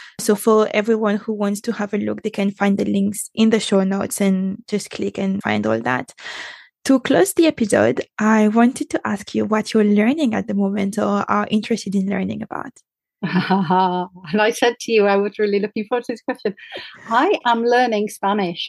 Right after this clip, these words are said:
Speaker 2: on Duolingo.
Speaker 1: Oh my God.
Speaker 2: Okay.
Speaker 1: Okay.
Speaker 2: And I am not a linguist. I have dabbled with languages in the past. I used to live in Wales, so I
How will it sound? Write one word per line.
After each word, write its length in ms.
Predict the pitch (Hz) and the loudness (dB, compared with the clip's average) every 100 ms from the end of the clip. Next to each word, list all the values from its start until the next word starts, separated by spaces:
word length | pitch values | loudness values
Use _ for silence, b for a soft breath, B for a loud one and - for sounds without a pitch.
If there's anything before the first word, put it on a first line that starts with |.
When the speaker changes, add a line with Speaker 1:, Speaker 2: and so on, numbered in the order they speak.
| - | -2
Speaker 2:
on 180 | 196 190 | -2 0
Duolingo. 720 | 202 196 196 190 190 180 180 285 | 0 0 0 -2 -4 -6 -4 0
Speaker 1:
Oh 100 | 339 | 2
my 160 | 330 | 2
God. 380 | 320 349 254 202 _ _ _ | 4 2 2 -2 _ _ _
Speaker 2:
Okay. 200 | 240 240 | -2 0
Speaker 1:
Okay. 260 | 277 226 226 262 - 240 | 2 4 4 2 -2 -2
Speaker 2:
And 80 | 240 | 0
I 60 | 240 | 2
am 220 | 240 240 | 0 2
not 200 | 254 247 | 0 2
a 60 | 302 | 0
linguist. 800 | 285 220 196 175 214 - - - | 0 0 -2 -2 -2 -6 -14 -4
I 100 | 214 208 | 0 0
have 200 | 220 208 _ _ | -2 -4 _ _
dabbled 420 | 220 220 247 247 240 | 0 2 4 2 0
with 100 | 226 | 0
languages 480 | 208 208 202 208 196 | 0 0 -2 -6 -2
in 120 | 190 | -2
the 60 | |
past. 380 | 180 - 269 - | 0 0 0 0
I 40 | 208 | -2
used 200 | 208 - | -2 -4
to 60 | |
live 140 | 196 180 | -4 -2
in 120 | 185 | 0
Wales, 420 | 175 226 220 202 | 2 2 2 -2
so 140 | 190 | -2
I 120 | 185 | 0